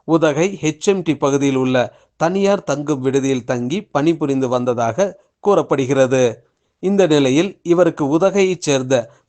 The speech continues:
சஞ்சய் என்பவர் பணி செய்யும் இடத்தில் அறிமுகமாகி நண்பர்களாக பழகி வந்ததாகவும், இந்த நிலையில் கடந்த மூன்று மாதங்களுக்கு முன்பு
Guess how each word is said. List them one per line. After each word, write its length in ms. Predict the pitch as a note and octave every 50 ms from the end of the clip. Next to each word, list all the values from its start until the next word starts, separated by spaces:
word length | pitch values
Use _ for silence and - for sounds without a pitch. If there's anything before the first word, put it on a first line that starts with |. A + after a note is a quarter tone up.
| - -
சஞ்சய் 340 | F3 F#3 G3+ F#3+ G#3 F#3+
என்பவர் 600 | E3+ D3+ C#3 C#3 C3 B2+ B2 B2+ D3+ F3+ E3+ -
பணி 240 | - E3+ D#3+ F#3 G#3+
செய்யும் 360 | G#3 - G#3 G3 F3 D#3 C#3
இடத்தில் 380 | C3+ C3+ C3+ C3 C3 - D3+ C#3
அறிமுகமாகி 880 | B2+ A#2+ B2 C#3 C#3 C3+ C3 B2+ A#2+ B2+ B2 B2+ B2+ - G3+ C#3+ A2+ - _ _ _ -
நண்பர்களாக 760 | C#3+ E3 F3 F3 E3 E3+ D#3 C#3+ C3+ C3 B2+ B2 B2 G3+
பழகி 340 | G#3+ - E3 D3 D3 D3 D3
வந்ததாகவும், 840 | C3 C3 B2 B2 B2+ A2+ B2 A#2+ A#2 A2+ C#3+ E3 F#3 D#3+ - - _ _ _ _ _
இந்த 300 | - G3+ G#3+ G3+ F#3 F3
நிலையில் 460 | D#3 D#3+ E3 E3+ F3 F#3 F3 D#3+ D#3+
கடந்த 320 | - E3 D3+ D3+ C3+ C#3+ C#3
மூன்று 400 | C#3 D3+ F3 G3+ G3 F3 E3 C3
மாதங்களுக்கு 640 | C3 C3+ D3+ E3+ F3 E3+ E3 D#3 C#3 - - C#3
முன்பு 440 | C3 C3+ C3+ C3+ C#3+ E3 C#3+ B2